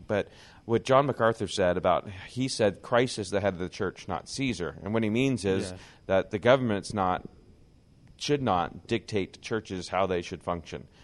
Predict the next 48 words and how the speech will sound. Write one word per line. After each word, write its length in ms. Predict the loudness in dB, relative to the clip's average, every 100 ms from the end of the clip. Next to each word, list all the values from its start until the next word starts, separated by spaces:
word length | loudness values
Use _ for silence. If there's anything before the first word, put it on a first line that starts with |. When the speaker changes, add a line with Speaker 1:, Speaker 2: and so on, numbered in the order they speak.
| -20 -8
Speaker 1:
We 120 | -2
have 180 | 0 0
freedom 400 | -2 -2 0 0
under 160 | -2 -4
the 80 |
Constitution. 800 | -4 -4 -6 -6 -10 -10 -8 -8
And 100 | -6
in 160 | -6 -2
Washington 480 | 2 2 0 -6 -6
State, 380 | -2 -2 -2 -6 -18 -6
we 80 | 0
have 80 | 2
a 40 |
constitution 680 | 2 0 -2 -2 -4 -2 -2
that 140 | -4 -4
controls 480 | -8 -4 -2 -2 -2
us 220 | -4 -2
and 240 | -4 -2
not 180 | -2 -2
a 40 |
king, 460 | -2 -4 -4 -4 -8 -14 -20 -20 -12
even 220 | -6 0
though 140 | 0
Jay 220 | 0 0 0
Inslee 320 | 0 0 0
wants 200 | 0 -2
to 80 | 0
act 220 | 0 0
like 160 | -4 -4
a 60 |
king 320 | -6 -4 -4
sitting 240 | -6 -6 -4
in 120 | -4
a 60 | -2
mansion 420 | -2 -4 -4 -4
in 100 | -4
Olympia. 480 | -4 -4 -2 -4 -6
Speaker 2:
Yeah. 260 | -10 -12 -14 -18 -20 -20 -10
No, 120 | -2 2
that's 200 | 2 2
definitely, 460 | 2 4 4 4
I 40 | 4
think, 340 | 2 0 -2 -12 -20 -20 -20
it's 120 | -8 -2
a 60 |
very, 360 | 4 8 8 8
like, 400 | 8 6 4 -4 -4
uh, 540 | 0 2 4 2 0